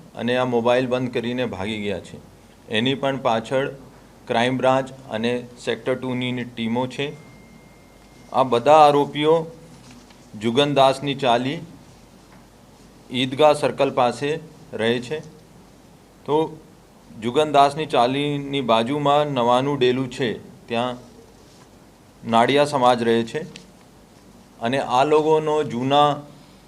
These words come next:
અ, માથાકૂટ ચાલે છે. બે હજાર અઢારમાં બંને સમાજ વચ્ચે અલગ અલગ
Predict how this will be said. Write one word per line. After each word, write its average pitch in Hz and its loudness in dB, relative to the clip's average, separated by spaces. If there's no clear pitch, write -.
અ, 110 -2
માથાકૂટ 123 -2
ચાલે 127 0
છે. 151 -4
બે 123 -4
હજાર 123 0
અઢારમાં 127 0
બંને 127 -2
સમાજ 120 0
વચ્ચે 120 -4
અલગ 123 0
અલગ 120 -2